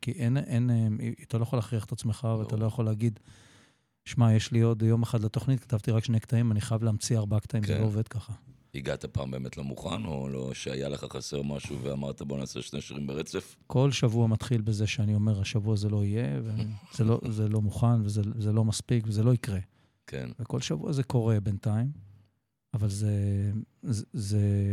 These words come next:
Speaker 1: זה התחייבות מאוד קשה.
Speaker 2: ברור. אני, יש לי את, אה,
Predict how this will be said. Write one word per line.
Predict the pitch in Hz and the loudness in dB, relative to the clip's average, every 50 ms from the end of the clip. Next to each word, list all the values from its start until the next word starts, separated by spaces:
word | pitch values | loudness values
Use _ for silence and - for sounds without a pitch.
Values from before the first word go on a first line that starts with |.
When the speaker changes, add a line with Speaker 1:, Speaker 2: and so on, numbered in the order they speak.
| 101 101 107 117 151 - | 0 0 0 -2 -4 -4
Speaker 1:
זה | - 147 113 | -2 0 2
התחייבות | 107 - - - 107 104 131 123 | 2 2 4 2 4 4 4 4
מאוד | 123 117 117 120 | 4 4 4 4
קשה. | - - 117 - - 107 98 - | 2 0 -2 0 -2 -6 -6 -8
Speaker 2:
ברור. | - 57 60 62 64 67 71 67 67 - - - | -10 -8 -8 -6 -4 -6 -6 -8 -10 -14 -14 -12
אני, | - 62 69 78 | -10 -8 -6 -4
יש | 80 82 78 76 - - | -4 -4 -4 -4 -6 -8
לי | - 78 | -8 -10
את, | 76 - - 69 73 | -10 -10 -12 -12 -10
אה, | 69 67 64 | -10 -8 -10